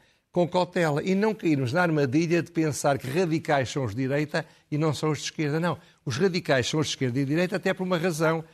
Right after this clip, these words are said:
Cada vez mais é claro que a transferência de voto de um partido radical para outro,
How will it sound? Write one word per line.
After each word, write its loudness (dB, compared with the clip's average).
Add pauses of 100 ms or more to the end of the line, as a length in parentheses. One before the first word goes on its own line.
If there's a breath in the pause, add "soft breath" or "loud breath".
(500 soft breath)
Cada 2
vez 0
mais 0
é -4
claro 0
que 0
a 0
transferência -2
de -4
voto -8 (840)
de 0
um 2
partido 0
radical 2
para 0
outro, -2